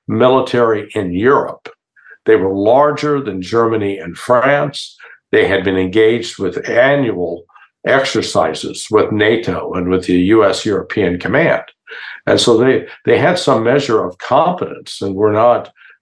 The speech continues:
uh, you know, they were not a ragtag third world army. Uh, but that army is virtually dead. They were killed as a result, uh, killed and wounded. Uh, so then,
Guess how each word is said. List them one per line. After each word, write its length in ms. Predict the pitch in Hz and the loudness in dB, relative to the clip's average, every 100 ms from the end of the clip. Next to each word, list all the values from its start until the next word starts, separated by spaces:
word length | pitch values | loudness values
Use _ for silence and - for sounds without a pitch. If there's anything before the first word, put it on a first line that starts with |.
| - | -6
uh, 220 | 98 104 | -4 -2
you 160 | 110 110 | -2 0
know, 120 | 101 | 2
they 100 | 95 | 4
were 160 | 101 110 | 4 4
not 180 | 113 101 | 2 2
a 40 | |
ragtag 800 | 95 104 110 98 104 101 90 - | 2 2 2 -2 -2 -2 -2 -4
third 220 | 110 92 | -4 -2
world 260 | 95 - 117 | -2 0 2
army. 400 | 147 190 - _ _ _ _ - - _ | 2 0 -6 _ _ _ _ -20 -20 _
Uh, 280 | 107 98 92 - - - | 0 0 -2 -12 -8 -2
but 120 | - | 2
that 120 | 185 | 4
army 280 | 147 170 143 | 2 0 -2
is 100 | 98 | -2
virtually 440 | 113 127 - 98 | -2 -2 -4 -4
dead. 280 | 107 131 90 - _ _ - | 0 0 -2 -12 _ _ -2
They 80 | 120 | 0
were 140 | 117 | 2
killed 400 | - 151 - - - _ - | 2 2 2 -2 -16 _ -4
as 180 | 107 98 | -4 -2
a 60 | |
result, 460 | 98 101 101 104 - | -2 0 2 2 2
uh, 160 | 104 104 | -2 0
killed 280 | 131 135 | 2 2
and 140 | 107 104 | 2 0
wounded. 440 | 123 123 131 131 _ - - _ - | 0 2 0 -2 _ -20 -20 _ 0
Uh, 240 | 104 104 107 | 2 2 0
so 360 | - 120 - - - | 2 2 0 -8 -10
then, 720 | 107 101 135 147 147 135 - | -6 2 4 4 2 -2 -8